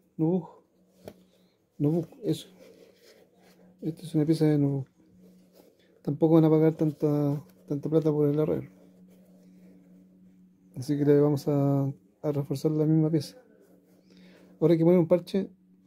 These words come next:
Acá ya descosí la unión que estaba con, abajo, este forro. Entonces va a haber un parche que cubra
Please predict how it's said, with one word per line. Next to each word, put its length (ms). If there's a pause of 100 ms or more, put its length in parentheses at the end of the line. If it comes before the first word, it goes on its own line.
Acá 160
ya 120
descosí 460
la 280
unión 260
que 100
estaba 280
con, 300
abajo, 540
este 200
forro. 240 (1300)
Entonces 280
va 80
a 40
haber 160
un 100
parche 340
que 380
cubra 500